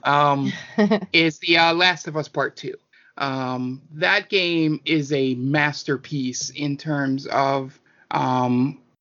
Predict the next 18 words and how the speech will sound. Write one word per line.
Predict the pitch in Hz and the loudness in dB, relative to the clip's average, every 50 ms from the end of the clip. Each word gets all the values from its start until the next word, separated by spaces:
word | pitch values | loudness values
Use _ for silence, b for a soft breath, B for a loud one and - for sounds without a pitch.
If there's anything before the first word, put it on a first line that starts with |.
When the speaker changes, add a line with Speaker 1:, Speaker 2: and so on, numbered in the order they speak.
| _ _ _ | _ _ _
Speaker 1:
all | - 196 196 196 | 0 4 4 4
the | 180 180 | 4 2
stuff | 156 - - 202 185 170 156 - | -2 -2 2 2 2 2 2 2
we | 170 | 2
were | 156 147 | 2 2
talking | 170 170 156 147 | 2 2 2 4
about | 147 139 139 | 4 2 2
with | 131 131 | 0 -2
Cyberpunk | - - 143 135 143 147 139 139 - - 139 135 135 135 - | -2 0 0 2 2 0 -2 -4 -4 -4 -4 -4 -4 -4 -4
in | - 139 139 | -4 -4 -4
terms | - 160 147 143 139 135 147 | -2 -2 0 0 -2 -2 0
of, | 143 139 139 135 131 - _ b b b b b b b | 0 0 0 -2 -4 -10 _ b b b b b b b
um, | - - 131 127 127 127 127 127 127 127 131 127 - _ _ _ _ - - | -2 0 0 2 2 2 2 2 0 0 0 -2 -6 _ _ _ _ -10 -4
motion | 151 151 151 160 151 - 170 160 151 | 0 2 4 4 4 2 2 0 2
capture, | - 156 139 139 135 - - - 151 131 131 127 127 123 127 - _ _ _ _ _ 147 | 2 2 2 2 0 -2 -4 -2 -2 0 0 -2 -4 -6 -8 -12 _ _ _ _ _ -10
voice | 139 139 151 156 151 143 131 - - | -4 0 2 2 2 2 0 0 2
acting, | 151 127 127 131 - _ _ - 135 127 123 117 | 2 2 2 0 -2 _ _ -6 -6 -6 -6 -10
performances. | - - 139 131 - _ - 160 156 151 143 135 135 127 127 - - - 135 123 120 120 - - - | -14 -16 -18 -18 -12 _ -2 0 2 2 2 0 0 -2 -4 -6 -4 -2 -2 0 0 -2 -4 -8 -14